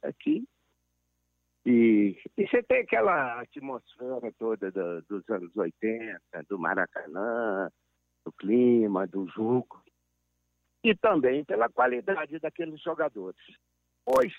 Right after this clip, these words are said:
também tem muita qualidade. Qualquer, qualquer, não, qualquer final do campeonato, qualquer final do campeonato não, qualquer jogo, qualquer pelada já é emocionante.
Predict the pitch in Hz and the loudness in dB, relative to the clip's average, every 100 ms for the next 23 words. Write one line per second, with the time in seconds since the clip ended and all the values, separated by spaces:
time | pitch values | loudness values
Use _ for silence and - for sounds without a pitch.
0 | - 151 135 180 185 151 151 156 135 123 | -4 -2 -4 -4 -4 -2 -4 -6 -8 -8
1 | 98 82 73 - - 185 - 170 143 127 | -8 -12 -12 -8 -2 -2 0 0 0 -2
2 | _ _ _ _ - 127 - 139 135 123 | _ _ _ _ -2 -2 2 2 2 0
3 | 104 92 - - - _ _ _ _ _ | -4 -8 -12 -20 -20 _ _ _ _ _
4 | _ _ _ - 202 - - 123 - 226 | _ _ _ -2 0 0 0 0 0 -2
5 | - 294 151 123 120 123 113 110 - - | -2 0 0 0 -2 -4 -4 -6 -4 0
6 | 185 - 214 - 240 240 - - 247 226 | 0 0 -2 0 0 2 0 2 2 2
7 | 233 208 156 - 233 - 208 165 131 170 | 0 0 -2 -2 -4 -2 -2 -2 2 2
8 | - 277 - 139 - 165 - 151 120 57 | 2 -2 -6 -4 -4 -6 -2 -2 0 0
9 | 160 - 170 - _ _ _ _ _ _ | 0 -4 -10 -12 _ _ _ _ _ _
10 | _ _ 139 135 123 123 131 127 139 - | _ _ -2 0 -2 -2 -4 -4 -6 -4
11 | 135 101 78 76 - - | -4 -4 -8 -14 -20 -20